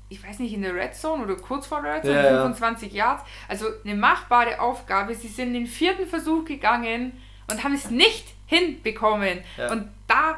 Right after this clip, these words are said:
Speaker 1: muss ich abliefern, genau da. Die hätten sechs Punkte gehabt und dann hätten sie gewonnen.
Speaker 2: Ja.
Speaker 1: Und das einfach so herzugeben.
Speaker 2: Anna, in dem Team läuft, glaub ich, noch nicht alles so optimal.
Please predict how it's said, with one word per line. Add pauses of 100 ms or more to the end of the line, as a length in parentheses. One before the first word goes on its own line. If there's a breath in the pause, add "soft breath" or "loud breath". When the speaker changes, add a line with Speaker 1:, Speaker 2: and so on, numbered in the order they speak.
(120)
Speaker 1:
muss
ich (100)
abliefern,
genau
da. (200 loud breath)
Die
hätten
sechs
Punkte
gehabt
und
dann
hätten
sie
gewonnen.
Speaker 2:
Ja. (320 loud breath)
Speaker 1:
Und (160)
das
einfach
so
herzugeben. (1160 loud breath)
Speaker 2:
Anna,
in
dem
Team
läuft,
glaub
ich,
noch
nicht
alles
so
optimal.